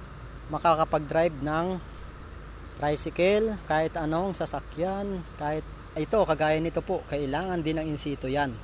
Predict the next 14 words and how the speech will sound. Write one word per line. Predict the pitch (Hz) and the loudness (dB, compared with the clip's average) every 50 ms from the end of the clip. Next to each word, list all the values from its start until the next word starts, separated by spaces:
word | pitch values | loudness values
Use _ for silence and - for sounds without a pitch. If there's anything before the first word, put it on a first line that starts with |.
| - - - - - - - - - - - - - 117 | -12 -14 -14 -14 -14 -14 -16 -16 -16 -16 -14 -12 -8 -4
Yan. | 123 131 139 151 170 170 156 135 123 104 - - - - - - - - - - | 0 2 4 6 6 4 4 0 -4 -6 -10 -14 -14 -14 -14 -16 -16 -14 -8 -4
May | 139 147 156 | -2 0 0
lisensya | 160 147 - 180 175 156 - 180 | 0 2 2 0 2 4 4 4
din | 160 175 180 | 4 4 0
po | 160 - 175 165 165 | 0 -2 -2 0 2
yan. | 175 185 190 175 151 135 120 123 131 | 4 6 6 6 4 2 -2 -4 -2
Yan. | 139 147 160 160 143 127 110 - - - - - - - - | -2 0 0 0 -2 -4 -6 -10 -14 -14 -14 -14 -14 -10 -8
May | 143 | -4
mga | 156 175 180 185 190 | 0 0 2 2 2
in | 190 180 | 2 2
situ | - 196 185 175 190 180 | 2 0 2 0 0 -2
po | - 180 175 | 0 0 2
yan | 180 180 175 160 | 4 4 4 2
lahat. | 151 147 151 147 | 2 0 0 0